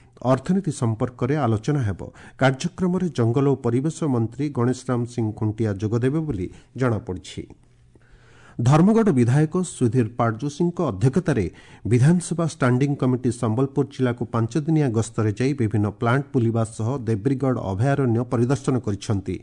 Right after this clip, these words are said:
କମିଟି ପକ୍ଷରୁ ଜିଲ୍ଲାର ବରିଷ୍ଠ ଅଧିକାରୀମାନଙ୍କୁ ନେଇ ଜିଲ୍ଲାପାଳଙ୍କ କାର୍ଯ୍ୟାଳୟର ସମ୍ମିଳନୀ କକ୍ଷରେ ଏକ ବୈଠକ ଅନୁଷ୍ଠିତ ହୋଇଯାଇଛି। ଗଞ୍ଜାମ ଜିଲ୍ଲା ପୋଲସରା ବିଧାନସଭା ନିର୍ବାଚନ ମଣ୍ଡଳୀ ଉନ୍ନୟନ କମିଟି ବୈଠକ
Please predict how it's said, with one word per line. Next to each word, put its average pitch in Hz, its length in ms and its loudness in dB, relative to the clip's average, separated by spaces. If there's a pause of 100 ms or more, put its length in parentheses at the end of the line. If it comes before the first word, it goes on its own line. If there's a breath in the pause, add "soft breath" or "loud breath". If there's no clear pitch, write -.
(280 loud breath)
କମିଟି 156 320 4
ପକ୍ଷରୁ 151 420 -2
ଜିଲ୍ଲାର 117 380 0
ବରିଷ୍ଠ 110 320 -4 (100)
ଅଧିକାରୀମାନଙ୍କୁ 135 640 -2
ନେଇ 110 180 0 (380 loud breath)
ଜିଲ୍ଲାପାଳଙ୍କ 139 640 2 (120)
କାର୍ଯ୍ୟାଳୟର 123 640 0
ସମ୍ମିଳନୀ 113 500 -2
କକ୍ଷରେ 127 380 -4
ଏକ 127 140 -10 (120)
ବୈଠକ 107 340 -2 (520 loud breath)
ଅନୁଷ୍ଠିତ 127 440 -2
ହୋଇଯାଇଛି। 104 560 -4 (440 loud breath)
ଗଞ୍ଜାମ 143 420 4
ଜିଲ୍ଲା 196 240 0 (140)
ପୋଲସରା 165 440 2
ବିଧାନସଭା 147 520 0
ନିର୍ବାଚନ 131 500 0
ମଣ୍ଡଳୀ 143 380 0
ଉନ୍ନୟନ 123 380 0
କମିଟି 110 360 -2
ବୈଠକ 101 400 -6